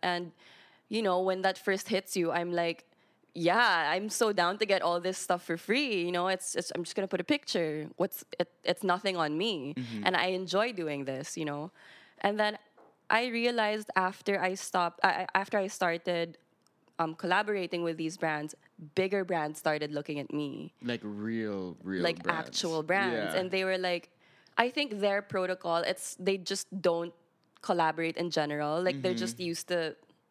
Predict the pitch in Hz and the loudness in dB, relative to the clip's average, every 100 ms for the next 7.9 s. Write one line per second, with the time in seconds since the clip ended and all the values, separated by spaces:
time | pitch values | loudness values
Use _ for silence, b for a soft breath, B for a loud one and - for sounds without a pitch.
0 | _ - 180 165 185 - 156 156 180 190 | _ -8 -2 -2 0 0 0 2 2 2
1 | - 190 120 117 104 113 110 107 104 78 | -2 0 0 0 0 -2 0 -4 -4 -6
2 | - - - 147 151 135 131 135 - 139 | -10 -14 0 2 2 0 -2 -4 -4 -2
3 | 131 123 - 196 180 151 143 - - 214 | -2 -4 0 2 2 0 -2 -2 0 2
4 | - 190 220 226 226 220 208 208 196 196 | 0 0 0 2 0 -2 -2 -2 -2 -4
5 | 190 190 190 156 139 90 - - 214 196 | -2 2 2 2 -4 -8 -6 -2 -2 -2
6 | - _ _ 196 220 254 220 190 180 180 | -12 _ _ 2 4 4 2 0 0 0
7 | 180 175 170 - 165 156 - - | 0 -2 -4 0 0 -2 -6 0